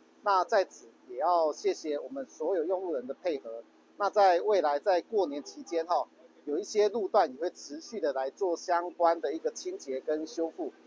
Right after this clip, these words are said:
那在此也希望也谢谢大家，那也预祝我们所有的，呃，用路人哈，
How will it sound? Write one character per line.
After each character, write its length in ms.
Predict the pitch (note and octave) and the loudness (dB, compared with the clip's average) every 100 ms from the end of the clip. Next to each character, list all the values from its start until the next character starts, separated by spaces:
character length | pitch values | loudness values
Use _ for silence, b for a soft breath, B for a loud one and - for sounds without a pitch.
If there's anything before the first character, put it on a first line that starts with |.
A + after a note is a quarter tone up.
| - | -12
那 140 | F#3+ F#3 | -4 2
在 180 | G#3 F3+ | 4 2
此 260 | - C3 A2 _ _ - | 0 -16 -18 _ _ -6
也 340 | C#3 B2 A#2 - _ - - | -4 -4 -6 -12 _ -20 -18
希 220 | - A3 | -4 6
望 180 | G#3+ D#3 _ _ - | 6 6 _ _ -8
也 120 | C#3 | -6
谢 180 | - G3 | -2 -2
谢 160 | E3+ | -2
大 220 | D3+ F3+ D#3+ | 4 4 4
家， 300 | D#3 D3 D3 - - - | 4 2 0 -14 -16 0
那 160 | G3+ | 0
也 160 | D3 B2+ | 0 -4
预 140 | G#3+ F#3+ | -8 -8
祝 180 | G#3+ | 0
我 280 | G3 F3 C3+ | 2 2 -2
们 120 | C3+ | -6
所 260 | C3 F3 G3 | -4 2 4
有 220 | F#3 C3 | 4 4
的， 420 | C#3 C3+ C3 B2 - C3+ | 0 -2 -2 -4 -8 -8
呃， 160 | C3 | -4
用 160 | F3+ F#3+ | -2 -2
路 140 | F3 | -2
人 140 | C#3+ D3+ | -4 0
哈， 220 | C#3+ | 0